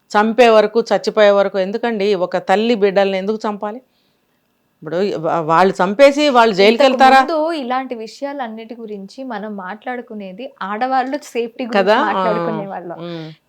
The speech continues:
Speaker 2: కంప్లీట్‌గా మగవాళ్ళ సేఫ్టీ గురించి మాట్లాడుకునే పరిస్థితులు వచ్చేసాయి.
Speaker 1: వచ్చాయి.
Speaker 2: ఇంత అవేర్‌నెస్ అమ్మా?
Speaker 1: ఏంటంటే వాళ్ళు సమానత్వం అని చెప్పి అన్నిటిలో, ఆ, సమానం అవుతున్నారు కదా. బాడీ బిల్డ్ చేసుకోవడము, జిమ్ములు చేయడము, ఎక్సర్సైజులు చేయడము, బాయ్ ఫ్రెండ్స్‌ని పెట్టుకోవడము,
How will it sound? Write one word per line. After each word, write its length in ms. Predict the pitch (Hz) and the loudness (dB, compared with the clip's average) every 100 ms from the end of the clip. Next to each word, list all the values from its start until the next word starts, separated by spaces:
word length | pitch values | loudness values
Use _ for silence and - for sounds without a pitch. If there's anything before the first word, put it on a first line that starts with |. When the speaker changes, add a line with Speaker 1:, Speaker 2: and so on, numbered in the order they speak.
| - | -14
Speaker 2:
కంప్లీట్‌గా 640 | 240 269 330 330 339 349 | -14 -10 -10 -8 -10 -10
మగవాళ్ళ 520 | 311 202 220 311 339 | -6 -4 -2 -2 -2
సేఫ్టీ 360 | 349 277 277 277 | -2 -6 -6 -8
గురించి 280 | 254 240 226 | -8 -10 -10
మాట్లాడుకునే 520 | 196 202 220 220 208 | -12 -10 -10 -10 -12
పరిస్థితులు 580 | 208 185 - 254 285 226 | -10 -12 -12 -10 -8 -6
వచ్చేసాయి. 440 | 180 180 - 180 | -6 -8 -10 -10
Speaker 1:
వచ్చాయి. 180 | 160 151 - _ 220 | -10 -12 -20 _ -12
Speaker 2:
ఇంత 220 | 233 277 | -6 -4
అవేర్‌నెస్ 640 | 277 240 262 262 240 - | -4 -4 -6 -8 -12 -12
అమ్మా? 300 | 214 202 208 233 _ _ - _ - | -12 -12 -14 -18 _ _ -20 _ -10
Speaker 1:
ఏంటంటే 460 | 208 247 285 233 240 | -6 -4 -2 0 0
వాళ్ళు 300 | 220 208 247 | 4 2 2
సమానత్వం 680 | 247 214 254 269 262 247 240 | -2 0 2 2 -2 -4 -4
అని 140 | 220 214 | -4 -4
చెప్పి 260 | 196 - 247 | -6 -4 -4
అన్నిటిలో, 600 | 202 214 226 233 226 233 220 202 180 165 165 _ _ - | -2 -4 -6 -4 -2 0 0 2 0 -4 -12 _ _ -12
ఆ, 240 | - 165 165 | -8 -8 -8
సమానం 440 | 190 214 240 233 | -4 0 0 0
అవుతున్నారు 600 | 208 185 185 220 208 165 | -2 -2 -2 -2 -2 -4
కదా. 400 | 160 147 175 226 | -6 -10 -8 -8
బాడీ 500 | 180 165 175 180 185 | -10 -6 -2 0 -2
బిల్డ్ 640 | 165 156 170 160 170 170 170 | -6 -12 -10 -6 -6 -4 -4
చేసుకోవడము, 680 | 160 - 165 165 165 165 | -4 -6 -8 -8 -10 -12
జిమ్ములు 360 | 156 180 180 180 | -10 -8 -6 -6
చేయడము, 540 | 170 170 165 165 165 | -6 -6 -8 -10 -16
ఎక్సర్సైజులు 560 | 170 190 190 185 175 165 | -12 -10 -6 -6 -6 -8
చేయడము, 260 | 165 165 165 | -8 -10 -8
బాయ్ 240 | 165 190 | -4 -4
ఫ్రెండ్స్‌ని 380 | 196 202 185 170 | -6 -10 -10 -10
పెట్టుకోవడము, 600 | 160 - 170 165 165 | -12 -6 -6 -6 -8